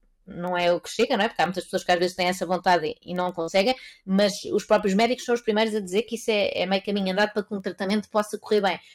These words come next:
Portanto, estás a transmitir essa mensagem às pessoas de que se estão com uma doença grave é culpa delas, é das tais coisas de facto que me que me irrita muito, mesmo quando aparecem no, aí no meio dessas, dessas análises que eu faço, é das tais coisas que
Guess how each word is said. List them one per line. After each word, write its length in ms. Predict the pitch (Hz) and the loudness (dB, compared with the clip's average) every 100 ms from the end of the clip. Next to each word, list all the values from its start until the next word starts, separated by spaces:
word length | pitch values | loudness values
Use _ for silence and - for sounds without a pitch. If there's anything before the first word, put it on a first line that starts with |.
| _ | _
Portanto, 180 | 220 202 | -2 -2
estás 260 | 214 226 226 | 2 2 2
a 40 | |
transmitir 420 | 233 226 226 214 226 | 0 0 0 2 2
essa 160 | 226 | 2
mensagem 540 | 214 214 220 214 214 220 | -2 0 0 0 0 0
às 100 | 220 | -4
pessoas 320 | - 220 185 | -2 0 0
de 60 | - | -4
que 80 | - | -20
se 60 | - | -6
estão 200 | 202 196 | -4 -2
com 120 | 202 | -2
uma 480 | 190 185 170 175 190 | -2 -2 -4 0 0
doença 300 | 202 190 190 | 0 0 2
grave 260 | 202 170 | 4 4
é 20 | 170 | 2
culpa 260 | 214 196 | 0 2
delas, 360 | 180 180 214 - _ - _ | 4 4 0 -6 _ -20 _
é 80 | 185 | 0
das 140 | 180 | 0
tais 200 | 185 185 | 0 -2
coisas 300 | - 185 185 | 0 0 0
de 80 | 185 | -2
facto 320 | - 190 - - | -2 -2 -2 -10
que 100 | 196 | -4
me 340 | 185 185 180 - _ _ _ | -2 -2 -4 -12 _ _ _
que 100 | - | -4
me 80 | 196 | -2
irrita 340 | 180 202 202 | -2 -2 0
muito, 340 | 196 202 202 185 | 0 0 -2 0
mesmo 180 | 185 | 0
quando 220 | 180 190 185 | 2 0 0
aparecem 520 | 185 180 185 190 185 | 2 4 2 0 -6
no, 200 | 180 - | -4 -4
aí 220 | 165 175 180 | -2 -2 -4
no 60 | |
meio 180 | 180 175 | 0 2
dessas, 500 | 180 180 180 165 - _ _ _ | 2 0 -6 -8 -14 _ _ _
dessas 300 | 190 185 180 | 0 0 2
análises 440 | 185 185 185 175 - | 4 6 4 2 -2
que 100 | 185 | -2
eu 140 | 180 180 | -2 0
faço, 480 | 185 185 202 - - _ _ | 4 4 2 -6 -10 _ _
é 100 | - | 0
das 160 | 185 185 | 2 4
tais 200 | 196 190 | 2 0
coisas 340 | - 196 220 | 2 0 0
que 460 | - 220 208 190 180 | -2 0 2 2 -2